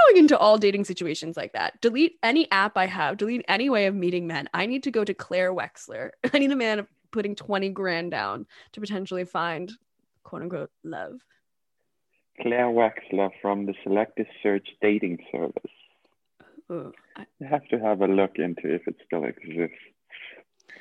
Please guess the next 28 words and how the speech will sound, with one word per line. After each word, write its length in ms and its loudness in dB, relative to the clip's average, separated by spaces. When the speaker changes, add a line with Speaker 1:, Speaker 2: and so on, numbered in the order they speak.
Speaker 1:
Yeah. 240 -8
Speaker 2:
Or 200 6
if 120 0
it 120 2
went 240 2
down 480 6
like 280 0
everyone 760 0
and 140 -2
everything 540 -2
else 240 0
after 300 -4
the 160 -8
show. 340 0
Speaker 1:
<laughs> 680 -20
Yeah, 520 6
I 120 6
know. 180 2
She's 280 -2
not 220 4
in 120 2
my, 400 0
oh 280 6
no, 60 6
wait, 280 2
she's, 440 -4
she 580 -6
is 640 -4